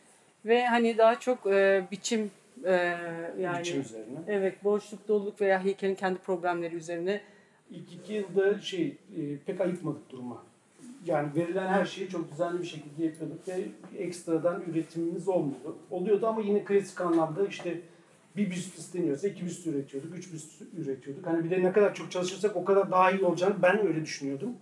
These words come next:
Speaker 2: Sürekli bir üretim içerisindeydim. Yani atölye doluyordu yani. Başkalarının alanı da ister istemez işgal ediyorduk. Ama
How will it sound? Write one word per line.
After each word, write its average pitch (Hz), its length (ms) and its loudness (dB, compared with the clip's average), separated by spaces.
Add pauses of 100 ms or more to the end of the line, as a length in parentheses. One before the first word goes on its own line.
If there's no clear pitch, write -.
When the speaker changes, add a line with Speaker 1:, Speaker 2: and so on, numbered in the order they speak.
(560)
Speaker 2:
Sürekli 202 480 0
bir 202 120 4
üretim 190 280 4
içerisindeydim. 135 880 -6 (120)
Yani 147 260 -2
atölye 170 640 0 (380)
doluyordu 185 460 2
yani. 127 240 -8 (220)
Başkalarının 160 480 0
alanı 165 260 4
da 151 40 -4
ister 143 220 -6
istemez 139 300 -6
işgal 143 320 -6 (140)
ediyorduk. 139 260 -10 (560)
Ama 254 240 4